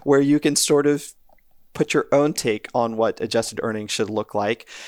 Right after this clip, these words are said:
Um, having said that, it does look like the company has a little bit, you know, just maybe a little bit of traction, um,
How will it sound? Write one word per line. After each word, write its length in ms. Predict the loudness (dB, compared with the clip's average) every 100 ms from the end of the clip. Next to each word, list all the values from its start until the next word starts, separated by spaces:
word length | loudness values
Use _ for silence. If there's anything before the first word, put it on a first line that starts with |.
| -20 -6 2
Um, 380 | 4 4 0 -8 -10
having 340 | -2 0 0
said 320 | -2 0 0
that, 460 | 0 -4 -4 -6 -10 _ _ -8
it 140 | 2
does 240 | 2 4
look 160 | 2 2
like 220 | 0 0
the 100 | -6
company 460 | -4 -4 -4 -8 -6
has 340 | -6 -6 -6
a 220 | -2 -2 0
little 600 | 0 0 0 0 0 0
bit, 360 | 0 0 -2
you 100 | -4
know, 60 | -4
just 300 | -2 -6 -4
maybe 160 | -2 0
a 40 |
little 280 | 0 2 2
bit 180 | 2 0
of 380 | -2 -6 -20 _ -6
traction, 640 | 0 0 0 -4 -4 -6 -14 -20 -20 -20 _
um, 460 | -2 0 -2 -4